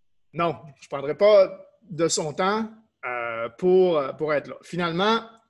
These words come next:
un, deux, trois, quatre, cinq, six, sept, huit, neuf, dix. Finalement, on est dix. Ça aurait peut-être valu la peine. Euh, <laughs> mais comme les gens, euh,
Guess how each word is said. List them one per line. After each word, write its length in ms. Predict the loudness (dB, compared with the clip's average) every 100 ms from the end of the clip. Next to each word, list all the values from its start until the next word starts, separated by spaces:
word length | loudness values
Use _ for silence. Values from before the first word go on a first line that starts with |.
| _
un, 240 | 0 2 0 -2
deux, 360 | 2 2 2
trois, 240 | -2 -4 -2
quatre, 220 | 0 -2
cinq, 280 | -2 -2 -2
six, 160 | -4 -4
sept, 280 | -2 -2
huit, 200 | 0 -2
neuf, 200 | 0 -4
dix. 380 | 0 2 2 -2 -8
Finalement, 440 | -4 -2 0 -2 -2
on 140 | 0
est 140 | 2
dix. 560 | 4 4 4 2 -4 _ _ -14 -14 _ _ -18 -2
Ça 160 | 2 4
aurait 180 | 2 4
peut-être 160 | 2
valu 200 | 4 4 4
la 100 | 4
peine. 380 | 2 2 0 -6 -14 -14 -14 -4
Euh, 220 | 0 2 0 -2 -2 -2 -2
<laughs> 440 | -12 -20 -20 -6
mais 460 | 2 4 2 -2 -8 -2
comme 180 | 2
les 200 | 4 4
gens, 300 | 6 2 0 -2 -12 _ -20 _ _ -2
euh, 420 | 2 4 4 2